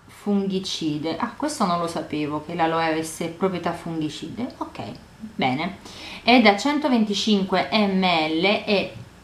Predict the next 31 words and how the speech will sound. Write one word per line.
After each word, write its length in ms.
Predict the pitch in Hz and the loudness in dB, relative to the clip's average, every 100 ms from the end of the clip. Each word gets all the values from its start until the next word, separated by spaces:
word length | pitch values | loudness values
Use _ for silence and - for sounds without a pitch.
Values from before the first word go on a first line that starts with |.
| - 208 | -4 0
la 60 | |
confezione 720 | 214 233 294 - 180 175 196 | 2 0 0 0 0 0 0
ha 180 | - 190 - | 0 -2 0
questa 340 | 202 - 185 | -4 -2 -4
signorina 640 | 180 214 208 220 214 190 185 | 2 4 6 6 4 4 2
molto 320 | 190 185 208 | 0 0 -2
pinapposa, 720 | - 202 190 196 - 170 180 | 4 4 6 2 -2 0 2
molto 340 | 175 165 - 190 | 2 0 -6 -4
carina. 640 | 175 160 151 156 160 160 - - - - | -2 0 -2 2 2 2 -4 -12 -12 -8
Di 220 | - 254 302 | 4 6 6
questi 1000 | 320 330 - - - - - - 247 233 | 4 4 2 -2 -4 -6 -10 4 6 8
levasmalti, 800 | 214 220 220 247 294 330 - 226 | 8 8 8 8 10 8 2 0
questa 200 | 233 226 | 0 2
è 20 | |
la 60 | 196 | 4
terza 300 | 254 254 269 | 4 2 4
confezione 580 | 240 208 196 - 196 | 4 4 2 2 2
che 140 | 185 180 | 4 4
vado 180 | 180 180 | 4 4
a 40 | |
utilizzare 640 | 180 202 226 214 208 202 | 2 0 2 8 8 8
e 20 | |
mi 120 | 196 190 | 4 -2
sono 200 | 196 190 | -4 -2
piaciuti 420 | 208 202 185 185 | -2 -2 -4 -2
tutti. 400 | 151 135 - 165 | -4 -6 -4 0
Gli 100 | 180 | 6
altri 280 | 269 269 233 | 6 6 4
avevano 460 | 196 196 185 185 | 8 8 8 8
altri, 480 | 208 214 208 202 196 | 6 4 4 6 6
eh, 920 | - - - - - - 180 175 165 | 0 -14 -18 -20 -8 -2 2 4 2